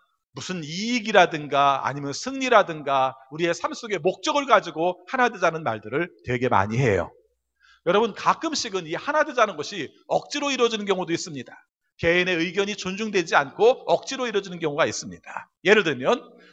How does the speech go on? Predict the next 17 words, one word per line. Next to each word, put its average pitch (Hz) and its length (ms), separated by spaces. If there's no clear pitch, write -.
일본이 214 720
한국을 240 440
침략했습니다. 185 1000
그리고 180 220
걔네들이 165 400
굉장히 220 360
우리의 180 260
지위를 165 360
높여주는 226 420
것처럼 202 360
이렇게 170 200
말합니다. 123 580
"너네들과 196 520
우리는 151 260
하나야." 180 600
전문용어로 156 720
내선일체. 123 960